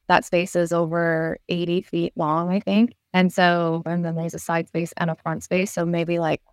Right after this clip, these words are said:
hundred and, like, twenty feet or more, uh, linear feet of mural space, which is pretty impressive. And then from there, I started with the live music. I mean, we've had live music from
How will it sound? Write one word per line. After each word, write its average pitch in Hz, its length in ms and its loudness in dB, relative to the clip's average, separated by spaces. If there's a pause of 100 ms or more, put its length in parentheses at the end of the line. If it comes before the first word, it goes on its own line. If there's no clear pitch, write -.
(100)
hundred 175 240 0
and, 165 160 -2
like, 170 180 -2 (200)
twenty 180 420 0
feet 180 260 2
or 175 300 0
more, 180 560 2 (340)
uh, 180 160 6
linear 175 360 0
feet 175 200 0
of 170 140 0
mural 170 220 -2
space, 233 340 2
which - 140 -8
is - 100 -12
pretty 180 200 -2
impressive. 185 520 2 (240)
And 202 200 4
then 190 240 2
from 196 200 0
there, 254 640 4
I 202 80 0
started 185 760 2 (300)
with 185 160 4
the 180 80 0
live 170 240 2
music. 175 340 -2 (380)
I 180 80 -2
mean, 175 220 0
we've 180 180 0
had 185 200 2
live 170 200 0
music 165 340 -4
from 165 240 -4